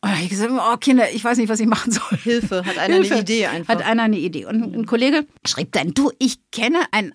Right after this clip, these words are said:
Speaker 1: alten Freund von mir und der ist bei Europol und lebt in Montreal. Den beam ich mal an, der soll sich mit dir mal in Verbindung setzen.“ Und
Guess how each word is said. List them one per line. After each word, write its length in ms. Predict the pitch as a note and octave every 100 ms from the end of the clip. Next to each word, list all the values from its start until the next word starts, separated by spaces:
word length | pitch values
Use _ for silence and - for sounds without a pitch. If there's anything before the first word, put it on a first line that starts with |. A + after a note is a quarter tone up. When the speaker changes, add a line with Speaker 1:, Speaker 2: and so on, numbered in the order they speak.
| -
Speaker 1:
alten 320 | A#3+ D#4 D#4+
Freund 300 | - A3 B3
von 160 | G3+
mir 260 | G#3 G3 F#3
und 160 | G#3 G3 G3+
der 280 | A#3 A3+ -
ist 200 | A3 -
bei 180 | G#3 -
Europol 580 | G#3+ A#3+ B3+ C4 A#3+ G#3
und 180 | G#3+
lebt 240 | - D#4 -
in 100 | G#3+
Montreal. 540 | F#3 G3 G3 D3+ E2+ - _ _ _ _ _ _ _ _ - - - - - _ _ F3
Den 360 | B3+ D4+ C#4
beam 220 | F#3+ D4 D4+
ich 160 | -
mal 160 | B3 G#3+
an, 260 | A3 C4
der 100 | A3+
soll 180 | G#3 G3+
sich 140 | G3+ G3+
mit 160 | F#3
dir 80 | F#3
mal 160 | F#3+ E3+
in 80 |
Verbindung 400 | F3 F3 D3+ D#3
setzen.“ 460 | D3+ - - B2+ - _
Und 200 | G3+ G3